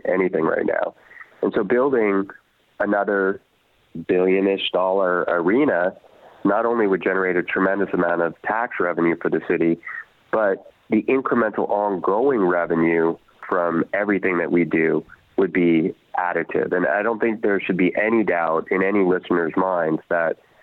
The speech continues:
the city of Seattle will generate more revenue, uh, more tax revenue from two arenas than it will for one arena. That, that is almost guaranteed. Like, I can't think of a circumstance,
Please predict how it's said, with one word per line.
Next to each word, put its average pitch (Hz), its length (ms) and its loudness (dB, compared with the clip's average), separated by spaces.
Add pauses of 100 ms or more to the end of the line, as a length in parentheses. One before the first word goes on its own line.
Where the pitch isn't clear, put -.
(220)
the 95 160 0
city 107 180 2
of 90 140 0 (120)
Seattle 95 680 -2 (500)
will 90 340 2
generate 95 520 -2
more 98 200 2
revenue, 87 560 2 (540)
uh, 113 300 -2
more 101 260 2
tax 90 340 -4
revenue 82 560 0 (480)
from 87 280 -2
two 185 120 2
arenas 85 380 0
than 95 80 -2
it 90 80 -2
will 87 160 0
for 92 140 -4
one 90 240 0
arena. 76 340 -2 (160)
That, 87 240 -2
that 110 160 -2
is 104 120 -2 (100)
almost 110 480 0
guaranteed. 90 840 0
Like, 90 200 0
I 95 80 -2
can't 104 320 -2
think 98 180 0
of 87 100 -4
a 90 140 -4
circumstance, 87 680 -2